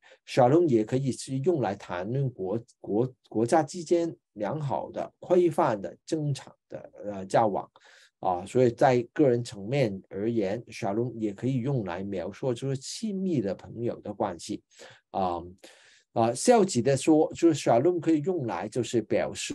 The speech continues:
就是政治的战-，啊，战争的反-，反义词，也即就是疾病的跟贫穷的对立面。我们也可以发现，就是 shalom 它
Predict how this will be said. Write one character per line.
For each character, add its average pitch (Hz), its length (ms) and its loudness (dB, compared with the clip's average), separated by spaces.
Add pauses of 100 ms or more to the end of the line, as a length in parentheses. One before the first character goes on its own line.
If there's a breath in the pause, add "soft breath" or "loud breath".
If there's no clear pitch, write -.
(120)
就 123 160 -2
是 123 100 0
政 143 280 0
治 135 320 0
的 107 300 -2
战-， 131 360 2
啊， 117 200 -2
战 147 280 2
争 131 180 0
的 113 120 0
反-， 87 280 -10 (220)
反 98 320 -6
义 120 80 -6
词， 92 420 -10
也 78 280 -10
即 87 320 -10
就 113 160 -2
是 104 120 -4
疾 98 300 -12
病 104 380 2
的 92 340 -8
跟 104 400 -6
贫 98 320 -14
穷 90 340 -12
的 95 140 -4 (100)
对 113 220 2
立 113 240 -6
面。 131 260 0 (600 loud breath)
我 110 100 2
们 135 180 2
也 104 140 2
可 123 100 -2
以 127 140 4
发 156 300 -2
现， 131 260 0
就 123 180 -2
是 110 40 -2
shalom 120 420 0
它 127 180 -4